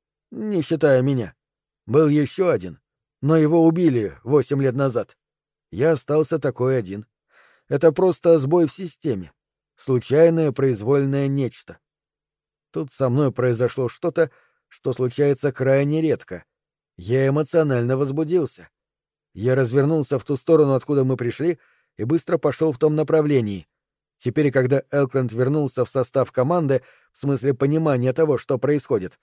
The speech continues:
идти стало значительно легче, хотя мы проходили через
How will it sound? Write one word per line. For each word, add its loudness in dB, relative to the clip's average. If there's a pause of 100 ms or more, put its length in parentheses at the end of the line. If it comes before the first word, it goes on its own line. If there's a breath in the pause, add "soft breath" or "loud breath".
(340)
идти -6
стало 0
значительно -2
легче, -2 (300)
хотя -4
мы 0
проходили -2
через -2